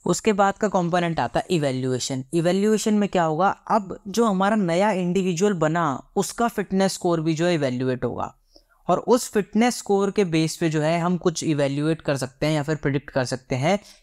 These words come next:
कि how well they solve the problem, कि वो कितना अच्छे से प्रॉब्लम को सॉल्व कर सकते हैं। हमारे सुपरवाइज और अनसुपरवाइज्ड मशीन लर्निंग के मॉडल के अंदर हम कैसे चेक करते थे कि मॉडल हमारा एक्यूरेट है या नहीं, वो चेक करते थे मॉडल की एक्यूरेसी से।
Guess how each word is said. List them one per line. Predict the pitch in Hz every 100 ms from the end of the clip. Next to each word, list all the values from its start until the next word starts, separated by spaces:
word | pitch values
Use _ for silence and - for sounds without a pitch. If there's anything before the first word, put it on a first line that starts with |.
| -
कि | 180
how | 143 156 185 190 - _ 135
well | 139 151 180 - _ 151
they | 135 147 160 -
solve | 127 123 123
the | 156 -
problem, | 117 131 131
कि | -
वो | 190
कितना | 190 165 - 180 196
अच्छे | 190 156 - 165
से | 156
प्रॉब्लम | 165 151 131 143 139
को | 160
सॉल्व | - 131 151 160
कर | 147
सकते | 139 123 - 123
हैं। | 120 - - - - - -
हमारे | 147 160 196 208
सुपरवाइज | 160 135 165 170 185 190
और | 208
अनसुपरवाइज्ड | - 190 202 196 190 180 190 175
मशीन | 165 - 175 165
लर्निंग | 147 151 143
के | 143
मॉडल | 127 127 127
के | 135
अंदर | 131 156 196 - - - -
हम | 180 226 - _ - _ -
कैसे | 185 180 247
चेक | 233 208
करते | 190 165 175
थे | 180
कि | 220 196
मॉडल | 156 151 190 202 - -
हमारा | 151 151 165 175
एक्यूरेट | - 170 185 180
है | 147 151
या | 151
नहीं, | 143 190
वो | 160 180
चेक | - 156
करते | 147 139 156
थे | 202
मॉडल | 170 143 151
की | 160
एक्यूरेसी | 170 170 - 180 165 - 135
से। | - -